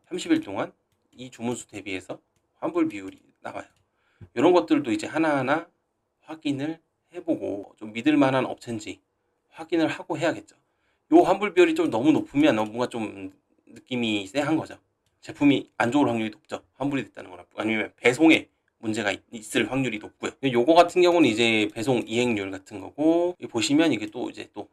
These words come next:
공장 정보들이 나오죠. 그래서 요런 식으로 공장 정보를 한번 확인하시고, 내가 정말 믿을 만한 업체인지 이런 것들을 한 번씩은 보고 해야 합니다. 이제 제가 하나 보여드릴게요. 얘는 지금 제가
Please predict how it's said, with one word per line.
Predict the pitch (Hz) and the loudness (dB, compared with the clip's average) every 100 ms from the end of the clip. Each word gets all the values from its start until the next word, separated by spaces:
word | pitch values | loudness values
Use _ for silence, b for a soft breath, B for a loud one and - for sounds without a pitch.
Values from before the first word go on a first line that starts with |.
| - | -12
공장 | 110 104 | -6 -6
정보들이 | 101 101 107 95 | -8 -14 -14 -14
나오죠. | 92 92 - _ _ | -18 -20 -20 _ _
그래서 | - - 311 - | -16 -2 0 2
요런 | 127 196 | 6 6
식으로 | 190 185 180 180 | 6 4 6 6
공장 | 160 110 160 147 | 4 0 2 2
정보를 | - 123 127 | 2 0 2
한번 | 123 120 | 2 -2
확인하시고, | - 160 185 175 - 113 | -4 -4 0 0 -2 -8
내가 | 104 104 | -6 -6
정말 | 98 131 110 | -6 -6 -4
믿을 | 107 143 | -2 2
만한 | 143 135 - | 2 2 -2
업체인지 | 107 - 151 104 92 90 _ _ _ _ | -6 -4 -4 -4 -8 -20 _ _ _ _
이런 | 117 | -10
것들을 | 110 104 104 117 | -10 -12 -8 -8
한 | 117 123 | -8 -14
번씩은 | 113 - 123 165 - _ | -16 -12 -8 -10 -10 _
보고 | - - 143 | -8 0 0
해야 | 143 165 | 2 -2
합니다. | 135 101 - _ _ _ | -2 -8 -12 _ _ _
이제 | 117 110 | -4 -4
제가 | - 113 - | -2 -4 0
하나 | - 143 120 - | 0 0 _ -2
보여드릴게요. | 120 123 95 - - _ _ - | -2 -2 -6 -12 -20 _ _ 0
얘는 | 143 185 160 | 4 4 2
지금 | - - 110 113 | -2 -4 -4 -4
제가 | - 95 113 107 | -8 -4 -4 -4